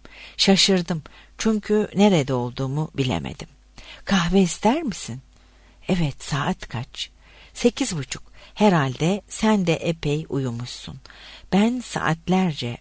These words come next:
önce uyuyup kalmışım." "Evet, çok uzun zamandan beri." Elinde iki kağıt bardağın içinde sıcak kahveyle döndü. Kahvelerimizi içerken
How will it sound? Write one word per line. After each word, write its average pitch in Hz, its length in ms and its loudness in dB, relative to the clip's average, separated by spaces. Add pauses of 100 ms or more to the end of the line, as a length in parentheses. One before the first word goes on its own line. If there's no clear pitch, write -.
önce 139 480 -4 (100)
uyuyup 135 640 -6
kalmışım." 135 580 -8 (560)
"Evet, 202 500 2
çok - 380 2
uzun 151 320 0
zamandan 131 720 -2
beri." 104 260 -8 (420)
Elinde 151 640 2 (320)
iki 214 420 0 (120)
kağıt 175 380 0
bardağın 123 500 -2
içinde 139 580 -4 (320)
sıcak 233 520 0
kahveyle 131 720 0
döndü. 110 380 -4 (440)
Kahvelerimizi 208 800 2
içerken 156 720 -4